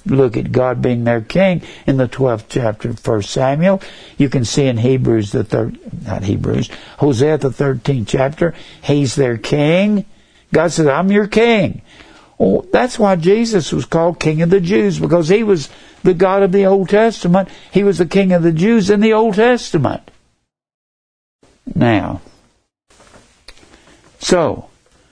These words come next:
love of money, philos auguria. Augury means shining or silver.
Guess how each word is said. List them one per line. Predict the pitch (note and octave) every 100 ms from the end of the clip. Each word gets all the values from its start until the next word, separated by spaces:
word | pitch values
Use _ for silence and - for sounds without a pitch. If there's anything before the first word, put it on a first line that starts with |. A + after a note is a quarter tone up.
| - -
love | F#3+ A3+ A3+
of | F3 E3
money, | D#3+ F3+ C3+ F#2+ G#2+ - _ _ _ _ _ _ - - - - _ _ _ _
philos | - - F#3+ E3 A2+ A2 C3 - - - _ C#4+ -
auguria. | C3+ A2+ F2+ F#2 F2 E2 - _ _ _ _ _ _ _ -
Augury | D#3 A3 G3 C#3 C3+
means | A2+ G#2 F#2+ - - -
shining | - - A2+ G#2 A#2+ D#3+ G#3 F#3+ - _ _ _ _ _ _ _ _ _ _ _ _ _ _ _ _ _ _ _ _ _ _ _ _ _ _ _ _ _ _ - - -
or | - - F#3
silver. | F#3 - - A3 F#3 C3+ F#2+ - - -